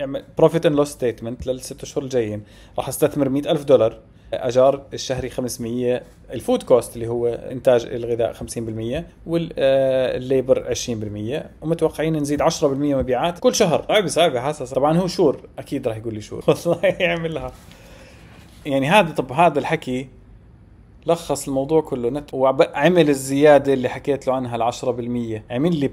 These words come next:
profit and loss statement من جملة، ومن جملة معومة حتى. ممكن، يعني، لو أحكيها لواحد صاحبي ممكن ما يفهمش علي. هاي فايدة تانية. هاي بعملها كوبي، بحطها بإكسل، بعدل عليها طبعا، أكيد. بس نقطة بداية هاي لحالها ريحني من كتير أشياء.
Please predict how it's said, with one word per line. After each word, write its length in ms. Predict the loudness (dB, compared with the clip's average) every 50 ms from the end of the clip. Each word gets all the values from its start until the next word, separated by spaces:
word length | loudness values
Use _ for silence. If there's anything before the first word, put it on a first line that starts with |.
| 0
profit 360 | 0 0 0 0 -4 -2 -2 -4
and 200 | -4 -2 0 0
loss 360 | 0 0 -2 -6 -10 -8 -4
statement 680 | -2 -2 -2 -2 -4 -8 -8 -8 -8 -10 -12 -8 -6
من 180 | -4 -2 -2 2
جملة، 380 | 2 4 4 4 4 2 0 -4
ومن 240 | -6 -6 -4 -4 -2
جملة 240 | -2 0 2 4 4
معومة 440 | 6 6 6 8 8 6 6 4 2
حتى. 260 | -2 -4 -4 -4 -4
ممكن، 280 | -4 -4 -4 -4 -4 -4
يعني، 280 | -4 -4 -4 -6 -8 -8 -4 -2
لو 180 | 0 0 0
أحكيها 340 | 0 -2 0 2 4 4 6
لواحد 480 | 6 8 8 8 8 6 4 4 0 -2
صاحبي 260 | -4 -4 -4 -6 -8
ممكن 220 | -8 -6 -6 -4
ما 100 | -4 -4
يفهمش 300 | -4 -4 -6 -6 -4 -2
علي. 240 | -2 0 0 -2 -4 -6 -12
هاي 180 | -8 -6 -4 0
فايدة 240 | 2 2 2 2 2
تانية. 300 | 2 2 2 2 0 -6 -10 -18 -18 -6 -2
هاي 60 | 2
بعملها 280 | 2 4 4 4 2 0
كوبي، 380 | 2 2 2 2 2 -2 -4 -6 -10 -10
بحطها 240 | -8 -6 -6 -4 -4
بإكسل، 460 | -2 -2 -4 -2 0 2 2 2 0 -4 -12 -20 -20 -8 0 2
بعدل 320 | 2 4 4 6 6 6
عليها 300 | 6 6 6 6 6 4
طبعا، 400 | 2 2 2 2 2 0 0 -4 -10 -16 -20 -20 -20 -20
أكيد. 320 | -10 -6 -4 -4 -4 -6 -10 -20 -20 -20 -20 -8 -6 -6
بس 200 | -6 -4 -4 -4
نقطة 240 | -4 -2 -2 -4
بداية 460 | -4 -4 -2 0 2 4 4 4 4 4
هاي 80 | 4
لحالها 360 | 4 2 2 0 0 0 0
ريحني 300 | 0 0 0 0 0 0
من 100 | -2 -2
كتير 240 | -2 0 0 -2 0
أشياء. 340 | -2 -2 0 0 0 0 -2